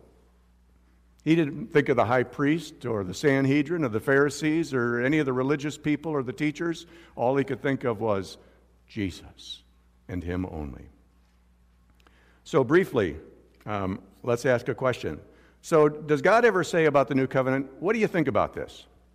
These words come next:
No. Thank you, Rob. He <laughs> doesn't say, "I, do you like the way I've played this out for you? Do, do you wanna alter this plan at all?"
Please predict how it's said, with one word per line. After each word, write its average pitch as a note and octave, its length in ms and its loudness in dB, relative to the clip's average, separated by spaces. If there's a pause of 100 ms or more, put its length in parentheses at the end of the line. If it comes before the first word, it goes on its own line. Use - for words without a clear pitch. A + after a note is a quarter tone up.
(920)
No. C4 540 8 (840)
Thank A2 220 0
you, F#2+ 80 -4
Rob. C2 320 -8 (320)
He - 100 -10 (200)
<laughs> - 200 -18
doesn't C4 200 -4
say, A#2 320 0 (460)
"I, - 100 -4
do - 240 -6
you G#3 80 4
like G#3 260 4
the G3+ 80 0
way F#3 160 2
I've - 380 2
played F3 240 2
this D3+ 160 0
out C3 200 4
for C#3 200 0
you? B2+ 180 0 (1040)
Do, D#3 100 0
do A#3 80 -10
you G3 80 0
wanna F3+ 160 4
alter D3 300 4
this C#3+ 220 2
plan C#3+ 360 2
at C#3 80 2
all?" C#3 380 4